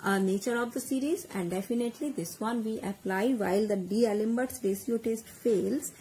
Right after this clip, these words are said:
and this one is the generalized form of the Rabb's test. So all these things you should keep in your mind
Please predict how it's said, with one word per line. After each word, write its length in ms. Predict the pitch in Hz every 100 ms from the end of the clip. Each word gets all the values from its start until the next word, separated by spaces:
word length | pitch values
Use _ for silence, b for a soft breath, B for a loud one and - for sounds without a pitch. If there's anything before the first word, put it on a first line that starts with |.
| B B B
and 260 | - 175
this 220 | 175 202 240
one 180 | 240
is 160 | 226 220
the 140 | 254
generalized 840 | 233 180 175 180 190 196 247 262 -
form 460 | - 233 233 233
of 200 | 220 220
the 120 | 220 214
Rabb's 420 | 185 196 202 -
test. 360 | - 196 262 - B B
So 140 | - 247
all 320 | 202 233 269
these 220 | 269 262
things 440 | - 247 254 262
you 80 | 190
should 240 | 190 214 -
keep 160 | 202
in 140 | 233 233
your 160 | 226
mind 540 | 214 190 190 214 269